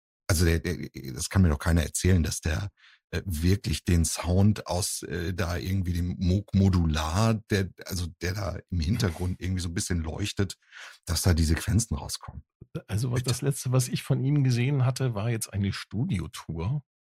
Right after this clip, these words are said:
Speaker 2: Da hat er,
Speaker 1: Ja.
Speaker 2: ähm, eins von seinen Studios, er hat, glaub ich, mehrere,
Speaker 1: Ja.
Speaker 2: hat er gezeigt und da hat schon relativ aktuelle Geräte da. Da war ein Eurorack,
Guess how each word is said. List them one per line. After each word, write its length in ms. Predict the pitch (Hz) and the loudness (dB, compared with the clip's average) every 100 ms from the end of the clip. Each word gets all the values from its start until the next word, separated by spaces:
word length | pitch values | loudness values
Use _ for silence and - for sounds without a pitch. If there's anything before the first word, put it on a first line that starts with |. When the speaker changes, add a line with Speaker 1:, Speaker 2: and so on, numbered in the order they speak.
| _ | _
Speaker 2:
Da 80 | 87 | -8
hat 140 | 101 | -6
er, 60 | 101 | -2
Speaker 1:
Ja. 200 | 85 82 _ - _ 95 90 | -2 -4 _ -20 _ -6 -4
Speaker 2:
ähm, 220 | 87 90 | -6 -8
eins 340 | - 92 101 - | -10 -8 -8 -6
von 200 | 101 101 | -6 -4
seinen 220 | 92 98 | -4 -4
Studios, 500 | 90 - 101 143 117 | -6 -8 -6 -6 -8
er 40 | |
hat, 80 | 101 | -10
glaub 180 | - 92 | -10 -10
ich, 80 | 92 | -6
mehrere, 380 | 98 120 123 143 _ _ _ _ | -2 0 -2 -4 _ _ _ _
Speaker 1:
Ja. 160 | 92 87 _ _ _ _ - | -2 -2 _ _ _ _ -12
Speaker 2:
hat 100 | 98 | -6
er 60 | 113 | -4
gezeigt 420 | 107 - 92 117 | -4 -6 -6 -4
und 120 | 113 | -4
da 120 | 98 | -6
hat 120 | - | -8
schon 200 | - 139 165 | -6 -4 -2
relativ 460 | 120 160 - 143 | -2 -4 -6 -10
aktuelle 440 | - - 147 120 135 | -10 -10 -8 -4 -4
Geräte 400 | 120 147 214 80 | -4 -6 -6 -6
da. 200 | 71 82 | -6 -6
Da 180 | 95 95 | -6 -4
war 140 | 98 | -4
ein 140 | 101 | -4
Eurorack, 800 | 101 80 101 131 147 143 190 - | -4 -4 -6 -4 -6 -6 -8 -12